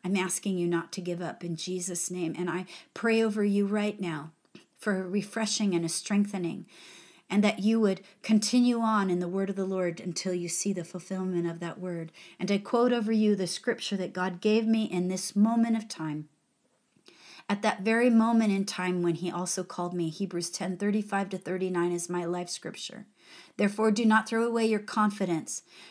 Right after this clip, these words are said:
Your confidence is a bold, believing trust in the Lord and what he has said and who he is.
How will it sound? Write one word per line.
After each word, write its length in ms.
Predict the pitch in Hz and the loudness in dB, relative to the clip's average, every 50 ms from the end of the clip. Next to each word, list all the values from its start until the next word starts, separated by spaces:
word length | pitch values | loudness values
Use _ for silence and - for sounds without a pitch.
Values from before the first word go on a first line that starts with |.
| - - | -6 -6
Your 120 | 214 208 | -4 -2
confidence 580 | - 247 262 254 247 - 247 226 208 202 - 190 | 2 2 4 4 4 2 2 2 2 2 0 0
is 80 | 185 | 0
a 60 | 196 | 0
bold, 400 | 175 160 226 220 226 233 226 202 | 2 4 4 6 6 6 4 4
believing 420 | 208 202 214 220 220 202 208 185 170 | 4 4 4 4 4 4 4 2 0
trust 400 | - - 226 226 214 - - - | 0 -2 -2 0 0 0 0 2
in 120 | 202 196 | 2 2
the 60 | 190 | 2
Lord 240 | 190 202 202 202 196 | 4 4 4 4 4
and 200 | 196 190 196 190 | 4 2 2 2
what 160 | 185 202 202 | 4 4 4
he 120 | 214 202 196 | 4 4 4
has 180 | 190 185 175 - | 2 0 0 0
said 480 | - - - 233 233 233 226 220 220 - - - - - - | 0 2 2 2 2 2 2 0 -2 -4 -10 -12 -10 -2 2
and 160 | 196 202 196 | 2 4 4
who 220 | - - 262 240 | 2 0 0 0
he 320 | 208 - 233 220 220 - - | 0 0 0 -2 -2 0 0
is. 460 | 214 190 180 175 175 170 170 - - | 2 2 2 2 0 0 -2 -4 -6